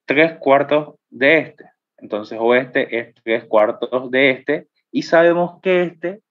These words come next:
es el veinte por ciento, ¿ya? Entonces este, este lo pueden reemplazar con el veinte por ciento o el cero coma veinte. Tres cuartos por cero coma veinte me sale cero coma quince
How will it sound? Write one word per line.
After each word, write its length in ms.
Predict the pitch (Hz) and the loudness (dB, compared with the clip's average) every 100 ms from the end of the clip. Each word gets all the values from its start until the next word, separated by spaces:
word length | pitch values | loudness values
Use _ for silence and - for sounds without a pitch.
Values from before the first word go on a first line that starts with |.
| _ | _
es 160 | 127 135 | -10 -6
el 140 | 110 | -6
veinte 320 | 98 104 - | -6 -8 -10
por 160 | - 147 | -6 -4
ciento, 400 | 196 180 120 _ _ _ _ _ _ | -2 -4 -6 _ _ _ _ _ _
¿ya? 320 | 202 - - _ _ _ _ | -8 -8 -8 _ _ _ _
Entonces 460 | 143 123 135 139 123 | -10 -8 -6 -6 -6
este, 420 | 151 151 160 160 | -4 -2 0 0
este 260 | 160 156 139 | -2 -4 -2
lo 200 | 107 - | -4 -2
pueden 380 | 120 123 123 | -2 0 -2
reemplazar 540 | 120 113 110 - 120 120 | -4 -2 0 0 -2 -2
con 160 | 110 | -6
el 80 | 101 | -6
veinte 300 | 107 117 117 | -6 -6 -6
por 200 | 120 131 | -4 -6
ciento 460 | 135 143 143 139 135 | -4 -6 -6 -6 -4
o 100 | 98 | -4
el 80 | 98 | -6
cero 260 | 101 104 | -8 -8
coma 220 | 113 120 | -4 0
veinte. 400 | 139 156 123 135 _ _ _ _ _ _ _ _ | 0 0 -6 -14 _ _ _ _ _ _ _ _
Tres 300 | 120 127 131 - - _ | 0 2 2 -4 -20 _
cuartos 460 | 135 139 139 107 - | 2 2 0 -6 -4
por 180 | 101 | -10
cero 240 | - 120 127 | -4 -4 -4
coma 240 | 139 143 | -2 0
veinte 460 | 151 143 147 156 - | 0 -2 -6 -8 -10
me 140 | 107 | -14
sale 260 | - 107 110 | -8 -4 -4
cero 300 | 110 110 110 | -4 -4 -4
coma 240 | 117 120 | -6 -10
quince 500 | - 147 143 147 156 | -6 -8 -6 -8 -10